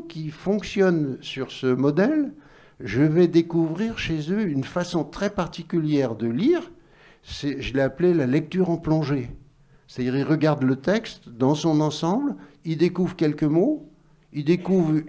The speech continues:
une bribe de phrase, hein, parce qu'ils savent décoder. Hein, ils découvrent une bribe de phrase, et à partir de ça, ils font leur cuisine. Alors évidemment, euh, on tombe rarement juste dans ce cas-là, et c'est un peu compliqué.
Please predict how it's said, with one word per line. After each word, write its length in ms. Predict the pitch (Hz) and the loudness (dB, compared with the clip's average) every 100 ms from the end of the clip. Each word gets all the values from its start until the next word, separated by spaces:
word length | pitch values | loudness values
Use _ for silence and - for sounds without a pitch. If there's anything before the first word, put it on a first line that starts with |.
| - | -2
une 220 | 151 143 131 | 2 4 4
bribe 340 | 135 180 139 | 4 4 2
de 100 | 127 | -6
phrase, 540 | 123 - 208 247 - _ _ - | -6 -4 -4 -4 -8 _ _ -12
hein, 100 | - | -10
parce 240 | - 123 | -8 -8
qu'ils 140 | - 117 | -8 -4
savent 280 | 180 196 | -4 -4
décoder. 540 | 156 135 131 120 98 87 _ - | -4 -6 -4 -6 -8 -12 _ -14
Hein, 60 | 110 | -12
ils 120 | 110 | -6
découvrent 400 | 110 110 120 101 | -6 -4 -4 -4
une 160 | 98 | -6
bribe 280 | 98 107 113 | -6 -6 -6
de 100 | 107 | -10
phrase, 280 | 104 - 185 - - | -10 -10 -12 -14 -14
et 100 | - | -6
à 60 | 127 | -4
partir 380 | - 127 151 127 | -2 -4 -4 -4
de 80 | 131 | -4
ça, 180 | 156 | -6
ils 80 | 165 | -8
font 140 | 156 151 | -8 -8
leur 160 | 139 | -8
cuisine. 380 | - 120 87 92 - _ _ _ _ - - | -8 -10 -10 -16 -20 _ _ _ _ -20 -18
Alors 220 | 98 104 | -16 -14
évidemment, 640 | 107 110 107 117 131 110 - | -14 -16 -16 -14 -14 -14 -20
euh, 880 | - 110 - _ - - - - - | -20 -20 -20 _ -20 -20 -20 -20 -14
on 300 | 110 107 110 | -12 -10 -12
tombe 400 | 113 123 117 107 | -8 -4 -4 -4
rarement 480 | 113 117 113 127 117 | -6 -4 0 0 0
juste 480 | 101 151 180 - 127 | 2 0 0 -6 -8
dans 220 | 120 120 | -6 -6
ce 80 | - | -6
cas-là, 680 | 120 117 120 135 175 156 | -6 -4 -2 -4 -4 -6
et 200 | 131 113 113 | -10 -12 -14
c'est 180 | - | -14
un 60 | 113 | -16
peu 180 | - 120 | -10 -10
compliqué. 800 | 117 110 104 92 139 160 165 | -8 -10 -12 -10 -6 -6 -8